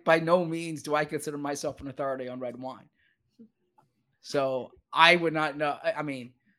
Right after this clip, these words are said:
I would not know if that's like a, a, what's, what's the expression? A life hack.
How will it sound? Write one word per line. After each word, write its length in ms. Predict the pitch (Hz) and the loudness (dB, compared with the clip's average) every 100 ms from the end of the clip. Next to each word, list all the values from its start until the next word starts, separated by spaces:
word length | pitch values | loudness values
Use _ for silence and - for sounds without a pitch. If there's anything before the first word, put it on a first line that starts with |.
| _ _ _ _ - | _ _ _ _ 0
I 120 | 156 | 2
would 140 | 156 | 4
not 140 | 147 143 | 0 -2
know 120 | 139 | -4
if 80 | 131 | -4
that's 220 | 131 131 | -4 -4
like 160 | 127 123 | -6 -6
a, 60 | |
a, 260 | 131 127 123 123 | -10 -12 -20 -10
what's, 300 | 143 147 - | -10 -8 -10
what's 180 | - 147 | -8 -6
the 80 | 160 | -6
expression? 480 | 147 170 151 160 151 | -2 0 0 -2 -10
A 160 | 127 | -8
life 260 | 127 139 143 | -4 -4 -2
hack. 320 | 156 151 - | -4 -4 -10